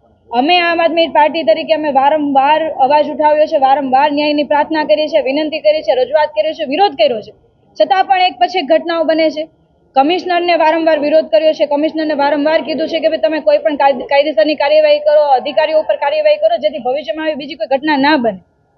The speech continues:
પરંતુ હર હંમેશા ઘટનાઓ દબાવી દેવામાં આવે છે. ક્યાંક ને ક્યાંક પોતાના માનીતા અધિકારીઓ અને ભાજપી શાસકોના કારણે એ લોકોને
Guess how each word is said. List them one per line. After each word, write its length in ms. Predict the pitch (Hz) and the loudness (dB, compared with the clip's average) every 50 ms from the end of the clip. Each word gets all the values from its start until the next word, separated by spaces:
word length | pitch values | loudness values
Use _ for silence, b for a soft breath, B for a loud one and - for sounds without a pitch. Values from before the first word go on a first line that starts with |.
| _ - | _ 2
પરંતુ 480 | 285 320 330 330 285 - 339 330 330 | 2 2 2 0 -4 -4 -2 0 0
હર 260 | 277 247 262 320 330 | 2 2 2 2 2
હંમેશા 520 | 320 262 285 285 285 302 302 294 - 302 262 | 0 -2 -2 -4 -2 -2 -4 -2 0 0 0
ઘટનાઓ 460 | 269 247 247 240 - 285 277 277 269 | 0 -2 -8 -6 -4 -2 -2 -2 -2
દબાવી 400 | 233 240 254 233 262 269 277 269 | -2 -4 -2 0 0 0 0 2
દેવામાં 400 | - 269 269 277 269 269 269 269 | 0 2 2 2 2 2 2 2
આવે 160 | 269 269 277 | 2 2 2
છે. 200 | 269 277 285 294 b b b b b | 0 -2 -10 -10 b b b b b
ક્યાંક 220 | - 269 269 277 302 | 0 0 0 0 -2
ને 120 | 294 294 | -6 -4
ક્યાંક 200 | 262 277 285 277 - | -2 -2 -2 0 0
પોતાના 360 | 285 277 277 294 285 277 277 | 0 0 2 0 0 0 0
માનીતા 420 | 262 254 262 277 285 269 277 254 | 0 0 -2 -2 -2 0 2 2
અધિકારીઓ 540 | 262 254 269 285 262 - 269 269 277 285 277 | 2 2 0 -2 0 0 0 0 2 2 0
અને 140 | 277 277 269 | 0 0 -2
ભાજપી 360 | 220 247 240 254 254 - 277 | -2 -2 -2 -4 -4 -4 -8
શાસકોના 580 | - - 254 262 - 294 262 269 285 277 269 262 | -2 0 0 0 0 -2 0 0 0 0 -2 0
કારણે 420 | 269 262 262 285 277 277 269 269 | 2 2 2 2 0 0 0 0
એ 40 | 262 | 0
લોકોને 440 | 262 269 269 285 277 277 277 254 | 0 0 0 0 0 0 -2 -2